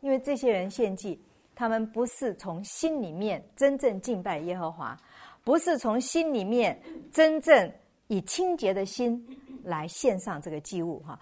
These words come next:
所以，所以这样的献祭，或者说我们的奉献，是一个属灵的敬拜。换句话说，不是仅仅外在的仪式，不是你把钱丢在奉献箱里面，这个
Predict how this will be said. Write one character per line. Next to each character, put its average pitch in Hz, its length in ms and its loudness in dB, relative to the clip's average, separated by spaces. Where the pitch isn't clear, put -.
所 339 160 4
以， 285 120 8
所 320 320 4
以 285 140 4
这 277 140 4
样 294 140 8
的 214 100 4
献 226 280 2
祭， 220 180 -2
或 233 160 2
者 208 80 2
说 214 200 4
我 175 120 0
们 160 100 -4
的 208 100 -2
奉 208 260 0
献， 180 280 -2
是 - 160 -6
一 196 40 -4
个 180 100 -2
属 151 260 -2
灵 151 160 -8
的 185 100 -4
敬 175 280 -6
拜。 170 200 -2
换 294 180 2
句 254 120 2
话 226 240 -2
说， 202 200 2
不 226 160 -4
是 277 140 -4
仅 214 260 -2
仅 160 160 -6
外 208 160 2
在 185 200 -2
的 147 80 -6
仪 143 120 -6
式， - 220 -6
不 311 100 2
是 330 140 0
你 254 100 2
把 214 200 0
钱 190 240 -6
丢 233 180 -2
在 226 160 -2
奉 185 240 -6
献 175 220 -6
箱 170 260 -8
里 131 140 -14
面， 135 180 -14
这 392 240 6
个 220 260 6